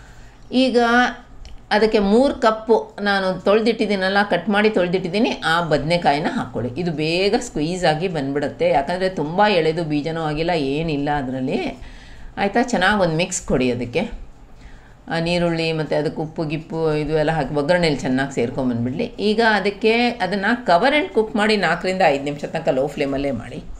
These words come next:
ನೋಡಿ ಇವಾಗ ಎಷ್ಟು ಚೆನ್ನಾಗಿ cook ಆಗಿ ಬಂದ್ಬಿಡ್ತು, ನೋಡಿದ್ರಲ್ಲ? ನೀರು ಹಾಕಲಿಲ್ಲ, ಏನಿಲ್ಲ, ಅದ್ರದ್ದೇ ಇದು ಬಿಡುತ್ತೆ, ನ-, ಮಾಯ್-, ಅದರಲ್ಲಿರೋ ನೀರಿನ ಅಂಶನೇ ಬಿಡುತ್ತೆ. ಮತ್ತು ನಾವು ನೀರುಳ್ಳಿ ಎಲ್ಲ ಹಾಕಿದ್ದೀವಲ್ಲ, ಅದ್ರದ್ದು ನೀರಿನ ಅಂಶ ಇದು ಒಟ್ಟಿಗೆ combine ಆಗಿ ಬಂದು ಚೆನ್ನಾಗಿ ಬೆಂದ್ಬಿಟ್ಟಿದೆ.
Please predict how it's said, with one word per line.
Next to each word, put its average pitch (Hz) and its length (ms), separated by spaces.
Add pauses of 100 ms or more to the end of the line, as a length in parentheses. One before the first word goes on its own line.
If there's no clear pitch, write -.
(840)
ನೋಡಿ 165 280
ಇವಾಗ 139 180
ಎಷ್ಟು 156 180
ಚೆನ್ನಾಗಿ 160 320
cook - 200
ಆಗಿ 147 160
ಬಂದ್ಬಿಡ್ತು, 131 320
ನೋಡಿದ್ರಲ್ಲ? 143 380
ನೀರು 190 240
ಹಾಕಲಿಲ್ಲ, 190 360
ಏನಿಲ್ಲ, 143 380 (120)
ಅದ್ರದ್ದೇ 202 640 (100)
ಇದು 180 160
ಬಿಡುತ್ತೆ, 147 540 (100)
ನ-, 151 300
ಮಾಯ್-, 156 720
ಅದರಲ್ಲಿರೋ 208 440
ನೀರಿನ 214 320
ಅಂಶನೇ 208 380
ಬಿಡುತ್ತೆ. 156 380 (460)
ಮತ್ತು 254 180
ನಾವು 254 140
ನೀರುಳ್ಳಿ 247 340
ಎಲ್ಲ 254 180
ಹಾಕಿದ್ದೀವಲ್ಲ, 240 500 (160)
ಅದ್ರದ್ದು 220 360
ನೀರಿನ 185 320
ಅಂಶ 175 180
ಇದು 160 200
ಒಟ್ಟಿಗೆ 160 220
combine 131 380
ಆಗಿ 143 160
ಬಂದು 339 200
ಚೆನ್ನಾಗಿ 269 600
ಬೆಂದ್ಬಿಟ್ಟಿದೆ. 135 640